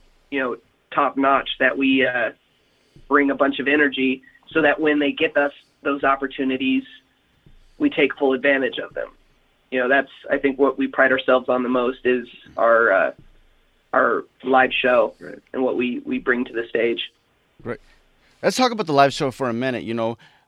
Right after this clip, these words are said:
Speaker 2: like, you know, what, what is a, you know, a Night Argent live, sh-, live show like, you know, and is there, has there been any bands that you kind of looked up towards, to, to, like, you know, like,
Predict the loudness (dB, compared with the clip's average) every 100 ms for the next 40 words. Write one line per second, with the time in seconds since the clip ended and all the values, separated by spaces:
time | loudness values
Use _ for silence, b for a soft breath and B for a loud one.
0 | -4 -2 -4 -12 -4 -2 -2 0 0 0
1 | _ -2 4 6 6 4 0 -2 -2 0
2 | 0 2 2 2 0 -2 -6 -2 -4 -4
3 | -8 -2 -2 -2 -2 -2 -2 -2 -2 -4
4 | -4 -4 -4 -4 -2 0 2 0 0 -2
5 | -2 -2 -2 -2 -2 -2 -4 -6 -6 -10
6 | -8 -8 -6 -6 -2 0 0 -2 -2 -2
7 | -2 -8 -18 b -12 -6 -2 -2 -4 -6
8 | -6 -4 -4 -6 -12 b b b b -10
9 | -6 -4 -4 -6 -8